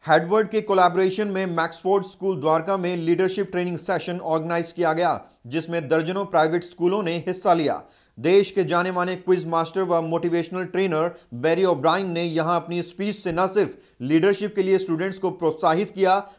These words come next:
बल्कि अपनी ह्यूमर स्किल्स से बच्चों को खूब हंसाया। इस इवेंट का उद्देश्य स्टूडेंट्स को लीडरशिप के लिए ट्रेन करना था।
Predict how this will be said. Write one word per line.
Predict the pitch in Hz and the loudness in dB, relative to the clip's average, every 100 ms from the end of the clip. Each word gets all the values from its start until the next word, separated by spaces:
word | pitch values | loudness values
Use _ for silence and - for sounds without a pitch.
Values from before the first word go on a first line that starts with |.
| 127 | -2
बल्कि | 160 160 170 | -2 2 0
अपनी | 165 175 120 | 0 -4 -4
ह्यूमर | 160 196 196 | -2 -2 -2
स्किल्स | - 208 208 - | -2 -2 -2 0
से | 175 175 185 - 214 | 2 2 0 -6 0
बच्चों | 165 165 202 | 0 2 -2
को | 196 180 | 0 0
खूब | 180 - 220 170 | -2 -2 -2 -2
हंसाया। | 160 170 185 131 87 _ _ | -2 0 2 0 -4 _ _
इस | 170 165 | -4 -2
इवेंट | 190 196 214 | 0 0 0
का | 208 | 0
उद्देश्य | 185 170 196 190 190 | 0 4 4 4 -2
स्टूडेंट्स | - 180 190 202 - | 0 0 0 -2 0
को | 190 | 2
लीडरशिप | 180 170 175 185 208 202 | 4 2 2 0 -2 -2
के | 180 | -2
लिए | 175 185 | 2 0
ट्रेन | 185 175 190 190 | 2 -2 -2 -4
करना | 180 185 | -2 -2
था। | 185 160 92 - | 0 -2 -2 -10